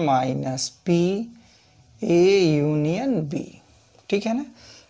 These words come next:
अब इसको अगर हम इधर कर दें, implies that पी ए यूनियन बी, अगर हम इधर कर देते तो इधर जाएगा तो क्या हो जाएगा, देखिए वन माइनस वन बाई फ़ोर,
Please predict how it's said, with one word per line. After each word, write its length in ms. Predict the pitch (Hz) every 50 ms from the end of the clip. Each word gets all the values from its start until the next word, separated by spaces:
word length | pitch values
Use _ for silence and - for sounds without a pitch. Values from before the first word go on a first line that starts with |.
| _ -
अब 180 | - 185 196 185
इसको 320 | 180 156 - - - 226
अगर 240 | 208 190 170 190 185
हम 160 | 185 185 180
इधर 300 | 160 147 131 151 175 240 - -
कर 180 | - 147 131 123
दें, 280 | 123 139 147 151 160
implies 420 | 151 160 - 151 139 139 151 151 147
that 340 | 139 156 147 151 147 147 - - -
पी 140 | 196 196 214 233 247 240 - - _ _ _ _ _ _ _ _ - _ _ _ _ _ _ _ _ _ _ -
ए 920 | 214 180 190 180 185 185 202 214 214 240 240 254 311 277 190 175 170 165
यूनियन 600 | 160 156 160 165 165 165 170 170 180 185 180 175 156 135
बी, 340 | 127 151 151 160 185 196 - - -
अगर 280 | - 143 147 156 156 165
हम 120 | 165 165
इधर 200 | 160 143 180 185 185
कर 220 | 185 180 160 -
देते 280 | - 143 - - 175 170
तो 140 | - -
इधर 300 | 165 160 143 165 175 165
जाएगा 320 | 165 175 175 175 175 180 175
तो 160 | - - 165
क्या 200 | - - - 151 139
हो 80 | -
जाएगा, 300 | 64 69 71 78 82 87
देखिए 340 | 87 175 165 - - 180 165
वन 560 | 147 135 135 147 156 165 180 185 208 226 247 - - - - - - _ _ _ _ _ -
माइनस 640 | 165 160 165 165 165 165 170 180 196 214 185 -
वन 320 | 180 156 156 156 151 151 147
बाई 220 | 139 156 160 160 143
फ़ोर, 360 | 151 - - 151 156 165